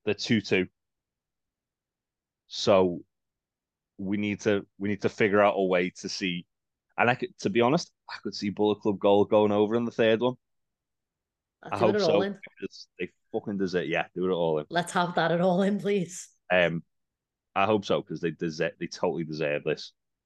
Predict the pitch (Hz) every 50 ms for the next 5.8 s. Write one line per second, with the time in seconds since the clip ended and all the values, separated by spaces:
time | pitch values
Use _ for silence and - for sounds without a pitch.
0 | _ _ - 156 156 151 156 151 151 160 82 80 78 - 147 _ - _ _ _
1 | - 82 80 82 82 - - _ - 92 85 82 82 80 80 - _ _ _ _
2 | _ _ _ _ _ _ - 87 85 82 85 85 82 82 80 78 78 78 76 73
3 | 69 64 - 73 73 73 71 76 76 - - - - 76 73 - _ _ _ _
4 | _ _ _ _ _ _ _ _ _ _ _ _ _ _ _ _ - 76 78 78
5 | 78 78 78 76 76 76 76 76 - _ _ 78 85 95 98